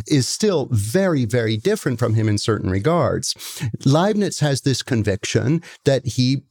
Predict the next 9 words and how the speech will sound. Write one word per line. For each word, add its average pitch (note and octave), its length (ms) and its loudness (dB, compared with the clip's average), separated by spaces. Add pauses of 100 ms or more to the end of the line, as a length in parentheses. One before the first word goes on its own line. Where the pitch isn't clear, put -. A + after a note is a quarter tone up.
(140)
almost C#3 460 2
certainly C3 400 0
got G#2 300 0
to G#2+ 180 2
without G#2+ 460 2
ever G2+ 240 0
taking F2+ 380 -2
psychedelic - 640 2
drugs. A#2 560 0